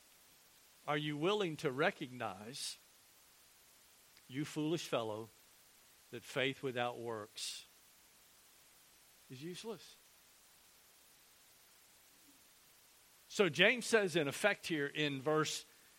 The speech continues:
eighteen through verse twenty, all some people do is say that they have faith with nothing to back it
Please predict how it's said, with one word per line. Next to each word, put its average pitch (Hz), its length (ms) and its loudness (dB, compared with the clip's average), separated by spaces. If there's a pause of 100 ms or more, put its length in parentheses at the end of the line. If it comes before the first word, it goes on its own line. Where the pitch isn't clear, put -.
(500)
eighteen 165 540 0
through 147 300 0
verse 135 320 -2
twenty, 117 540 -6 (1900)
all 208 260 10
some 208 380 2
people 175 380 -2
do 143 460 4
is 151 380 -2
say 131 600 -4 (1080)
that 143 160 2
they 143 160 10
have 127 260 8
faith 131 540 0
with 131 240 -4
nothing 175 600 -4 (420)
to 123 120 -6
back 110 440 2
it - 280 -8